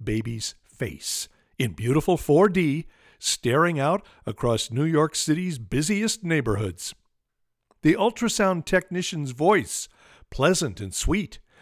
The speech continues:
began to talk to the little guy, and for a number of minutes the supporters, the protesters, and the various media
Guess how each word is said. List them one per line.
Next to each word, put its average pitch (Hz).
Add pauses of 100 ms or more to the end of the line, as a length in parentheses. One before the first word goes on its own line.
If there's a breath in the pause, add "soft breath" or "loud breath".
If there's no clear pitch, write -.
(200 soft breath)
began 151
to 214
talk 226
to 175
the 160
little 139
guy, 135 (640 loud breath)
and 127
for 139
a 117
number 226
of 202
minutes 139
the 120
supporters, 123 (220 soft breath)
the -
protesters, 156 (240 loud breath)
and 113
the 95
various 160
media 147